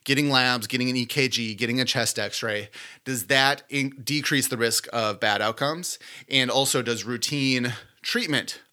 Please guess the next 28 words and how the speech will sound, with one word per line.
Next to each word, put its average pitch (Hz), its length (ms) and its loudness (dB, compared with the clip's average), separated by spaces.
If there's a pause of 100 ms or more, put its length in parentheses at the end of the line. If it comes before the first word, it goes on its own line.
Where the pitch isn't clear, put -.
of 190 260 4
that 131 200 6
blood 117 220 0
pressure, 110 440 -2 (140)
either 120 460 2
in 151 200 -2
the 147 160 -2
emergency 135 540 0
room 104 320 -6 (380)
or 156 180 6
with 147 220 2
a 127 40 2
prescription, 117 680 0 (320)
does 123 160 -4
that 135 280 4
decrease 117 800 -2 (240)
the 117 100 -4
risk 104 280 -2
of 110 100 -8
bad 98 220 0
outcome? 143 440 0 (440)
And 127 180 2
the 127 60 0
answer 139 280 2
to 120 140 -2
both 208 320 6
of 127 120 -6
those 107 460 2